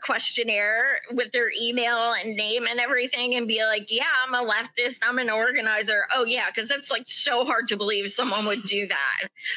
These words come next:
Obviously, people are gonna tell us, "Hey, we're trolls, we're coming in to fuck shit up." And we just let 'em in anyway, 'cause that's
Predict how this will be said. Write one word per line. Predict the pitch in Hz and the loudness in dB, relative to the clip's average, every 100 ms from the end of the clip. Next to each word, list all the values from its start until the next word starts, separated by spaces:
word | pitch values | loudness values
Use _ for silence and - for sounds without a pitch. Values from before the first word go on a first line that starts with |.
| - | -2
Obviously, | 269 254 247 240 220 214 | -2 0 -2 0 -2 0
people | 254 233 | -2 0
are | 208 | 0
gonna | 208 190 | 0 -2
tell | 214 285 247 | -2 0 2
us, | 196 202 | 0 0
"Hey, | 277 320 | 0 0
we're | 320 403 | 0 2
trolls, | - 320 330 285 269 | 2 2 4 2 2
we're | 294 | 2
coming | 370 415 302 | 2 2 2
in | 269 302 | 0 0
to | 294 | 0
fuck | 269 277 | -2 -2
shit | - 285 277 | 0 0 2
up." | 262 285 202 - - - - 233 | 2 4 2 0 -4 -6 -4 -2
And | 254 | 0
we | 240 | 0
just | 226 208 | -2 -2
let | 202 226 | 0 2
'em | 208 | 0
in | 214 190 | 0 -2
anyway, | 165 247 220 151 107 65 65 220 | 0 0 0 0 0 -2 -4 -4
'cause | 208 | -2
that's | 262 | -2